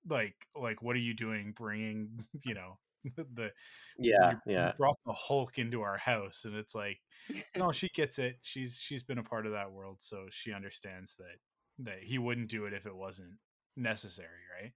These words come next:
Speaker 1: Um, so yeah, I, I like that. I like that they, that they sort of reinforced that part of the character there. Um, but, you know, I'm gonna say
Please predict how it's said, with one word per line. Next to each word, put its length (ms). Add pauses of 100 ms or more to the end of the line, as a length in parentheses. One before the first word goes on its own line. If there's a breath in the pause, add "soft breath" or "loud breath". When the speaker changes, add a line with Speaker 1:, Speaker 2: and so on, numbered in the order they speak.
(800 loud breath)
Speaker 1:
Um, 260 (840)
so 100
yeah, 80
I, 100
I 200
like 240
that. 160
I 60
like 200
that 140
they, 220 (160)
that 180
they 360
sort 260
of 140 (800)
reinforced 1000
that 240
part 200
of 60
the 60
character 500
there. 200 (720 soft breath)
Um, 600 (260)
but, 440
you 140
know, 220 (360)
I'm 160
gonna 200
say 600